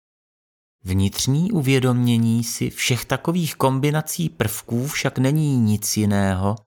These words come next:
než neomezené vědomí, tudíž tu neexistuje žádný vztah založený na subjektu a objektu.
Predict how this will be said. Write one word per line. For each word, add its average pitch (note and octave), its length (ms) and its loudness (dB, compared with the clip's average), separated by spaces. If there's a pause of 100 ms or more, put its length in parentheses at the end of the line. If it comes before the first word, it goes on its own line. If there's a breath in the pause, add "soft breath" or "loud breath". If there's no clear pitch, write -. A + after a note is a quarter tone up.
(100)
než - 240 -2
neomezené C3 760 2
vědomí, A#2 680 0 (140)
tudíž G2+ 340 0
tu G#2 120 0
neexistuje G#2 960 0
žádný D3+ 460 2
vztah - 640 -2 (120)
založený B2 600 2
na C3 120 2
subjektu G2 800 -2 (280)
a G2 160 -2
objektu. G#2+ 600 -2